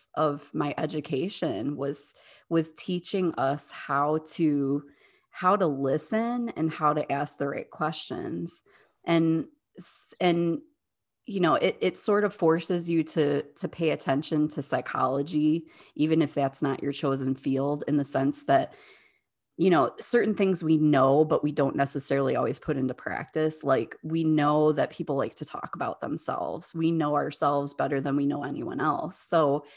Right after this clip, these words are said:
when you ask someone questions, when you step, take a step back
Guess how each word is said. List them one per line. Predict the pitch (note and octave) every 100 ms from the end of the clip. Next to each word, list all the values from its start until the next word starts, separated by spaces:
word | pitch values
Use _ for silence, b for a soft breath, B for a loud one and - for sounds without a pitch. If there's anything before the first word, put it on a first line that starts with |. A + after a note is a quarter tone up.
| B B -
when | F3+
you | F3 F3+ F3 E3 E3 D#3+ _ _ _ _ -
ask | D#3+ E3 F#3 - -
someone | - E3+ D#3+ D3 C#3
questions, | C#3 D#3+ D3+ F#3 - - - - D#3+ -
when | E3
you | D3
step, | - G3 G3 -
take | G3+ G3
a |
step | F#3 - -
back | C#3 G#2 G#2 -